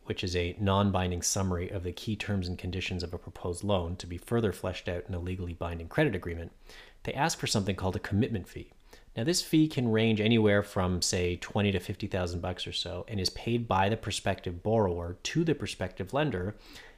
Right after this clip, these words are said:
and is basically meant to compensate the bank for the time and effort that they will expend in further evaluating the creditworthiness of your company and your transaction.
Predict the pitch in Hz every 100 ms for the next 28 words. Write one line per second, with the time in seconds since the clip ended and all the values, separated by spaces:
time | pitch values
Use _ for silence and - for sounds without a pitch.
0 | - 123 113 - 202 - 180 123 117 104
1 | - - 127 117 - 98 - 92 92 92
2 | - 92 90 - 117 113 104 104 90 -
3 | 98 101 92 95 95 95 - - 92 95
4 | 87 - - 101 95 92 87 92 101 92
5 | 90 90 85 - 147 131 - 98 92 90
6 | 87 95 90 - 107 98 87 87 87 -
7 | 92 90 104 - - 98